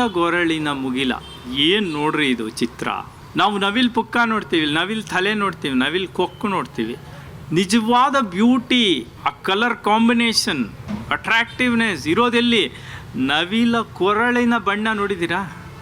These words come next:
ನೋಡಿಲ್ದೇ ಇದ್ರೆ ಇನ್ನೊಂದ್ಸಲ ನೋಡ್ಬೇಕು ನಾವು, ಈಗ ಇನ್ನೊಂದ್ಸಲ ನೋಡ್ಬೇಕು ನಾವು. ನವಿಲ ಗೊರಳಿನ ಮುಗಿಲ ಸೆರಿಗೆ ಬೀಸ್ಯಾವ.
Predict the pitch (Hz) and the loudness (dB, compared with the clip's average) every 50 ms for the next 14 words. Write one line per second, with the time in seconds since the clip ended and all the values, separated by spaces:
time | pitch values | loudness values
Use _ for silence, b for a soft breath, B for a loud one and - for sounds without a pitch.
0 | - - 151 160 190 208 202 202 185 180 180 185 214 208 202 196 190 180 - 175 | -10 -2 0 2 4 4 2 2 2 2 0 2 2 2 2 2 0 0 0 0
1 | 165 170 160 156 160 170 151 143 135 127 - 131 147 170 214 254 254 220 247 233 | 0 0 0 0 0 0 0 -2 -4 -2 0 -2 0 4 4 4 4 6 6 4
2 | 240 240 233 - 220 208 208 196 180 180 180 160 156 135 127 - 120 104 - - | 4 4 2 0 0 0 0 0 0 0 0 0 -2 -4 -2 -4 -6 -6 -6 -12
3 | - - - - 151 156 165 180 185 233 247 247 254 262 247 185 165 165 170 180 | -16 -10 -6 -2 0 2 0 2 2 2 4 4 4 2 2 2 2 2 2 2
4 | 196 208 202 202 202 208 233 226 190 160 156 160 185 220 226 220 277 302 294 302 | 0 0 2 2 2 2 2 0 0 0 0 2 4 4 4 4 4 4 4 4
5 | 285 254 - - 196 196 202 202 233 233 202 190 240 233 220 190 208 214 214 214 | 2 0 0 0 0 0 2 2 0 0 2 2 2 2 2 0 0 0 0 0
6 | - - - - - 185 175 160 151 143 120 107 104 | 0 -2 -4 0 2 4 4 4 4 4 2 -2 -6